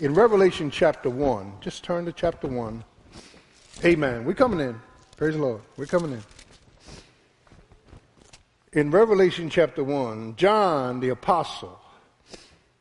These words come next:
saw Jesus as a replenisher when he turned water into wine at the wedding at Cana, when he multiplied the bread in John chapter six as the bread of life,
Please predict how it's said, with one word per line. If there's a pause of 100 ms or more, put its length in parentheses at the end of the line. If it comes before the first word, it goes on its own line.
(360)
saw
Jesus
as (540)
a
replenisher (1600)
when
he
turned
water
into
wine
at
the
wedding
at
Cana, (1300)
when
he
multiplied
the
bread
in
John
chapter
six
as
the
bread
of
life,